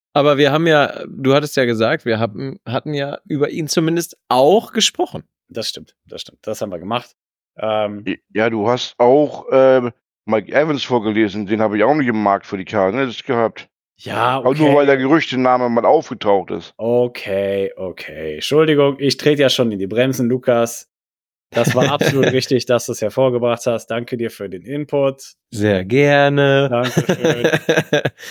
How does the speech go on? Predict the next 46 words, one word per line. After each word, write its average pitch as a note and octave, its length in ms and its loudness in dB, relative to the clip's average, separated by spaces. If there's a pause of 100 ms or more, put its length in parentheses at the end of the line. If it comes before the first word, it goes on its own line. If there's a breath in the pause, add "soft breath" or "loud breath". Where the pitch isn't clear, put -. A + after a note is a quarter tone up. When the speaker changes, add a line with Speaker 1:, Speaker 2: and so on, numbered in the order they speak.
(160 loud breath)
Speaker 2:
Ähm, D3 300 2
nein, D#3 320 0
also, E3 460 2
ähm, D#3+ 360 -2 (140)
das E3 380 0
nur E3 340 2
so D#3+ 140 2
ein D#3 80 -4
paar D#3+ 200 0
Personalien, D3 800 2
äh, C#3+ 260 4
die C3+ 200 -2
gerade C3 280 4
auch C#3 140 0
hinsichtlich C#3 380 -2
des C3+ 140 -4
Free C#3 180 2
Agency C3+ 300 0
Markts C3 420 2
in C3+ 80 2
den C3 100 0
kommenden C3 420 0
Wochen C3 260 2
natürlich, B2 400 0
sag B2+ 140 4
ich B2 100 -2
mal, B2 80 0
für - 120 -4
die B2+ 100 0
Cardinals B2+ 580 0
von B2 160 0
Augenmerk C3+ 500 2
sein A#2+ 280 2
könnten. D3 480 -2 (460)
Ähm, A#2 460 2 (260)
wird B2 180 0
sich C3 140 -4
zeigen, C#3 280 2
was C3+ 140 2
sich C3 120 -2
sonst C#3+ 240 -2
noch D3 100 2
so C#3+ 160 0
ergibt C3+ 480 -2 (420)
und, A#2 600 2
ähm, A#2 440 2